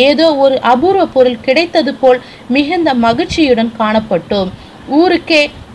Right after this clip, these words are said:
ஒருவரோ இருவரோ தான் வெளிநாட்டில் வேலை பார்ப்பவராக இருந்தார்கள்.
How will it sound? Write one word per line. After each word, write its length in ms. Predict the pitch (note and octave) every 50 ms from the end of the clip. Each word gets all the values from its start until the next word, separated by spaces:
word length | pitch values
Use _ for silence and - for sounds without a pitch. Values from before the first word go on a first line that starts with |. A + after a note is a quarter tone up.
| A3+ B3+
ஒருவரோ 380 | D4 D#4+ F4+ F4+ F#4+ F#4 F4 F4 E4+ B3+ B3+ C4+
இருவரோ 340 | D4 D4 D4 D4 C#4+ C#4+ C#4+ C#4+
தான் 140 | C#4 C#4 C4+ A#3+ - G3 G#3+
வெளிநாட்டில் 580 | B3 C#4 D#4+ F4+ F4+ F4+ E4 C4+ A3+ C#4 B3 - G3
வேலை 240 | A#3 B3 C#4 D#4+ F4 E4+ - C4+
பார்ப்பவராக 500 | B3 A#3+ A#3+ - A#3+ A3 G#3+ G3+ G3+ A3+ A3 G#3+
இருந்தார்கள். 540 | G#3 G3+ G#3 G3+ F#3+ F#3 F#3 G3 G3 G3